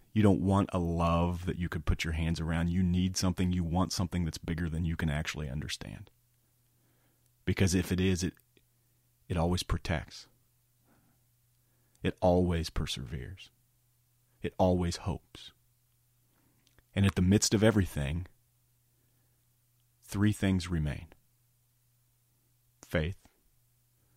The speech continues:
which is choosing to believe that there's more to life than what we can see. It's not choosing to believe in a set of religious values. It's not choosing to believe whether, how the earth was created.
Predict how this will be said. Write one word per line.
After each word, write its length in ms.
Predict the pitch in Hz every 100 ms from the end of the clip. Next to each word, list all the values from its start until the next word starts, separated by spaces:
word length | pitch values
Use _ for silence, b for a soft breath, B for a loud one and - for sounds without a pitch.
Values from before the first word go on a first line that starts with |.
| _ _
which 160 | 98 92
is 100 | -
choosing 420 | - 120 117 123
to 80 | 107
believe 340 | 98 101 104
that 120 | 95
there's 220 | - 90 87
more 540 | 87 90 98 107 104 b b
to 100 | -
life 520 | 85 82 80 - - _ _ -
than 120 | 78
what 140 | 78
we 100 | 87
can 180 | - 76
see. 320 | - - 78 - _ _ _ _ _ _ _ _ _ -
It's 120 | -
not 180 | 92 -
choosing 360 | 104 92 92
to 80 | 87
believe 320 | 90 90 90
in 80 | 85
a 60 | 82
set 220 | - 85
of 140 | 85
religious 380 | 85 85 78 80
values. 600 | - 95 104 101 98 - B B
It's 140 | B -
not 180 | 87 -
choosing 360 | 92 85 87
to 100 | 87
believe 460 | 76 82 87 87 85
whether, 260 | 85 87 76 -
how 180 | 85 85
the 140 | 80
earth 220 | 98 101 107
was 140 | 98
created. 560 | - 98 95 90 87